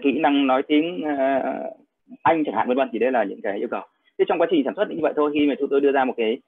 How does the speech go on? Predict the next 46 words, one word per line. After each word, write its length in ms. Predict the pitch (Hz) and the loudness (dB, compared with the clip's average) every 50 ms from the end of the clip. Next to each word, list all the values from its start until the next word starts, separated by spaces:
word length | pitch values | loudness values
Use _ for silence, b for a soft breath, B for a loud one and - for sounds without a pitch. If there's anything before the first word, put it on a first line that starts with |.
| _ _ _ | _ _ _
yêu 120 | - 139 135 | -4 -2 0
cầu 100 | 127 113 | 2 0
lệnh 100 | - - | 0 0
sản 80 | - 98 - | -4 -4 -4
xuất 200 | 160 185 - - | -4 -4 -4 -4
thì, 160 | - 117 113 | -2 -2 0
à, 260 | 95 107 107 107 104 107 | 2 2 2 2 2 0
như 60 | 131 - | -2 -2
tôi 160 | - 117 - - | -4 -6 -6 -6
sẽ 60 | - | -4
đòi 120 | 123 123 107 | -2 -2 0
hỏi, 200 | 107 95 87 90 | 0 0 2 2
à, 180 | 95 95 90 _ _ _ _ _ _ | 0 0 -2 _ _ _ _ _ _
những 120 | 113 123 - | -12 -10 -8
sản 100 | - 113 | -8 -8
phẩm 100 | 98 - | -6 -6
đặc 100 | - - - | -8 -6 -2
thù 160 | 117 107 101 | 0 0 0
thì 100 | 104 101 | 0 -2
tôi 100 | 110 120 113 | -4 -4 -4
phải 80 | 117 104 | -2 -2
đòi 140 | 113 107 101 | -2 0 0
hỏi 140 | 98 87 | 0 0
là 220 | 87 90 90 - - _ | 0 0 -2 -4 -4 _
những 80 | 101 - | -18 -14
cái 200 | - 123 120 - - | -10 -8 -8 -10 -8
nhân 140 | 110 131 123 | -6 -2 -2
lực 140 | 120 113 - _ | 0 -2 -2 _
phải 100 | - 90 | -6 -4
như 80 | 92 117 113 | -2 -2 -2
thế 60 | 117 | 0
nào, 140 | 120 113 110 - _ _ _ - | -2 -2 -4 -8 _ _ _ -4
đúng 100 | 104 123 | -2 -2
không? 120 | 123 - _ _ _ _ _ _ _ _ - | -2 -4 _ _ _ _ _ _ _ _ -12
Để 120 | 87 82 85 | -10 -6 -4
được, 200 | - - - - | -4 -6 -4 -2
à, 560 | - 95 90 90 92 90 87 87 87 87 85 - _ _ _ _ _ - | -2 0 0 0 0 -2 -2 -2 -4 -6 -8 -12 _ _ _ _ _ -10
sử 80 | 98 85 | -8 -6
dụng 140 | 101 - - - | -6 -6 -4 -4
cái 140 | 95 98 | -2 -2
nhân 140 | 113 127 123 | -2 -2 -2
lực 220 | 117 113 - - _ | -2 -2 -4 -6 _
là 140 | - 87 85 - | -8 -8 -8 -6
có 100 | - - - - | -8 -10 -10 -4
trình 80 | 113 | -2
độ, 220 | 104 104 92 - | 0 0 0 -2